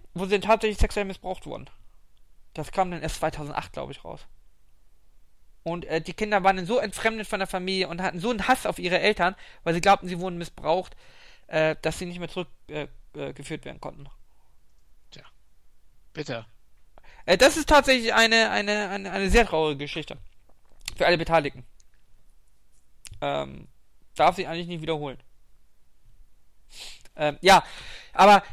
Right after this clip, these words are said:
Speaker 1: äh, im Endeffekt, äh, es ging ja in dem, in, auf Facebook ging's darum, dass jemand schrieb, ähm, „Kindesentzug ist, ähm, f-, äh, psychischer Kindesmisshandlung.“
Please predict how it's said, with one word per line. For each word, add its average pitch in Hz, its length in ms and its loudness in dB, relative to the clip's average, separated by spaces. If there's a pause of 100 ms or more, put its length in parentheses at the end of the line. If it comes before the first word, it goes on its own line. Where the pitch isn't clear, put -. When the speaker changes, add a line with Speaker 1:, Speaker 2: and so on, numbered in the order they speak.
(120)
Speaker 1:
äh, 196 180 4
im 196 100 0
Endeffekt, 202 420 -2
äh, 139 520 -8 (500)
es - 140 -2
ging 233 180 0
ja 208 80 4
in 165 120 -2
dem, 175 280 -4
in, 165 300 -8
auf 156 140 0
Facebook 185 420 -2
ging's 175 280 -6
darum, 170 240 0
dass 165 180 -8
jemand 165 420 -4
schrieb, 170 320 -4 (200)
ähm, 156 200 -4
„Kindesentzug 190 1000 -8
ist, - 520 -8
ähm, 151 600 -6
f-, - 260 -14
äh, 165 120 -6
psychischer 151 800 -2
Kindesmisshandlung.“ 147 760 -8